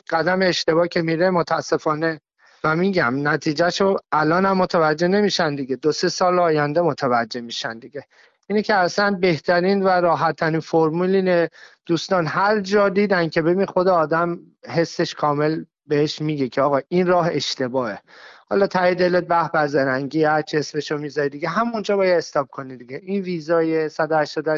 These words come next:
به هشتصد و هشتاد شوخی نداره. روی چارچوب قانونی درست برن، بیشتر از اون چیزی که برای بیزنسشون واقعاً لازمه بگیرن، بیشتر از اون نگیرن که ریسک قبول نکردنش برای آفیسر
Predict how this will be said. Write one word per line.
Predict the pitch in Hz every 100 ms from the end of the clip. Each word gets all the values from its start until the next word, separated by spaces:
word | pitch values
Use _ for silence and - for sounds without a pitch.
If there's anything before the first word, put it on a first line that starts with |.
| -
به | 156
هشتصد | 151 151 147
و |
هشتاد | 151 147 147 151 180
شوخی | - 156 - 160
نداره. | 151 127 113 127 - _ _ -
روی | 220 214
چارچوب | 180 185 170 156 180 147 -
قانونی | 175 175 170 170 175
درست | 147 175 180 180 -
برن، | 196 190 175 165 151 - _ -
بیشتر | 170 - 190
از | 185 160 175
اون | 175 160
چیزی | - 190 160 147
که | 156
برای | 147 151 151
بیزنسشون | 147 143 151 160 - 147 - 147
واقعاً | 156 151 156 156
لازمه | 151 147 135 147 156 143 135 147 -
بگیرن، | 175 175 180 175 165
بیشتر | 156 - 156 151
از | 147 143
اون | 156 147
نگیرن | 170 170 175 170 165 160 - - _ _
که | 151 147 135 _ _
ریسک | 135 151 180 - - 170 147 -
قبول | 143 143 151
نکردنش | 147 139 151 143 156 151 139
برای | - 139 147
آفیسر | 143 135 139 - 139